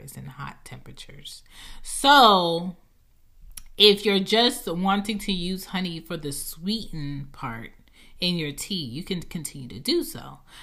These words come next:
But if you're looking to have honey as a nutritional va-, factor into your body, it is better that you eat it at its raw state. So I usually get, like, a spoon of honey.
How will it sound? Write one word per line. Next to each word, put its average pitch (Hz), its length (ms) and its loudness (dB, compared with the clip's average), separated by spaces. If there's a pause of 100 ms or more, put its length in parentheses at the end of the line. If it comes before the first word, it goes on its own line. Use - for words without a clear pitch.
(160)
But 190 140 0
if 196 220 0
you're 214 160 4
looking 226 540 0
to 175 600 -4 (440)
have 202 500 2
honey 196 600 -2
as 156 240 -8
a 147 120 -6
nutritional 156 800 -6
va-, 147 260 -10 (240)
factor 170 600 -2
into 180 340 -4
your 151 120 -10
body, - 560 -8 (280)
it 175 100 -4
is 165 200 -4
better 185 340 -4
that 185 260 -8
you 165 240 -10
eat 185 220 -4
it - 200 -8
at 143 140 -8
its - 300 -14
raw 139 280 -8
state. - 640 -14 (1500)
So - 160 -10
I 147 200 -2
usually 196 480 -2
get, 151 340 -6
like, 139 240 -10
a 143 80 -8
spoon 170 560 -8
of 165 140 -10
honey. 175 640 -8